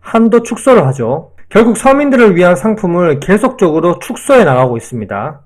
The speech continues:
서민들의 수요가 계속적으로 줄어드는데 어떻게 정책 대출을 푼다고 또 집값이 급등한다고 말할 수가 있습니까? 전 동의 못하겠는데요.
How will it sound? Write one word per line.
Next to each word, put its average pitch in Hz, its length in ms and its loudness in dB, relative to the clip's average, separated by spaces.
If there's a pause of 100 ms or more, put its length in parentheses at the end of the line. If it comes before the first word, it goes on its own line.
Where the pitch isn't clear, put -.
(100)
서민들의 254 500 4
수요가 202 360 4
계속적으로 185 540 2
줄어드는데 139 500 2
어떻게 160 800 0
정책 180 360 -4
대출을 131 400 -4
푼다고 135 760 -4
또 220 160 2
집값이 190 520 -4
급등한다고 190 680 -2
말할 127 240 -2
수가 135 180 -6
있습니까? 110 600 -12 (200)
전 214 280 2
동의 143 260 0
못하겠는데요. 127 880 -4